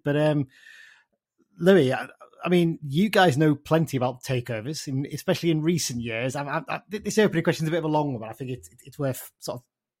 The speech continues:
going through it. It's probably fair to say that being a Charlton fan is not a boring experience at all, is it? I mean, I,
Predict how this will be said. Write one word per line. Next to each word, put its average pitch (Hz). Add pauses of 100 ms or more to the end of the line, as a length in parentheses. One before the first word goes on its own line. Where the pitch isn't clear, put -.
(340)
going 131
through 135
it. 117 (960)
It's 202
probably 285
fair 233
to 202
say 123
that 123
being 160
a 131
Charlton 147
fan 117
is 104
not 131
a -
boring 117
experience 113
at -
all, 104
is 104
it? 104
I 117
mean, 139
I, 185